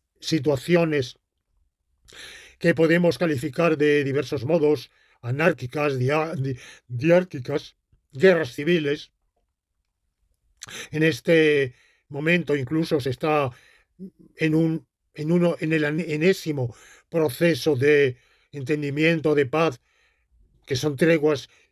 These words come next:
inmediatamente rotas, y se suele presentar la situación, la prensa internacional, como una guerra entre el, eh, u-, el este,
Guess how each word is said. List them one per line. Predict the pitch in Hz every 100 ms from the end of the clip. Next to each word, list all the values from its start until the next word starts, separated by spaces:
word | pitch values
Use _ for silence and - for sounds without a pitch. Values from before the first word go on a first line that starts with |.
| -
inmediatamente | 135 139 156 147 147 131 143 123 _ _ _ _ _ _
rotas, | 151 160 202 196 156 - _ _ _ _ _ _ _ _ _ _ _ - - -
y | 131
se | 143
suele | 127 180 175 160
presentar | 135 147 156 139 165 156
la | 139 123 - _ -
situación, | - 151 143 165 170 170
la | 139
prensa | 127 151 143
internacional, | 139 143 143 156 143 151 - - -
como | - 143
una | 151 147
guerra | 151 156 147 156 - _ _ _ _ _
entre | 147 143 127 151 151 151 139 139
el, | 131 127 120 _ _ _
eh, | 143 139 - 262
u-, | 160 160
el | 143
este, | 175 185 - 147 165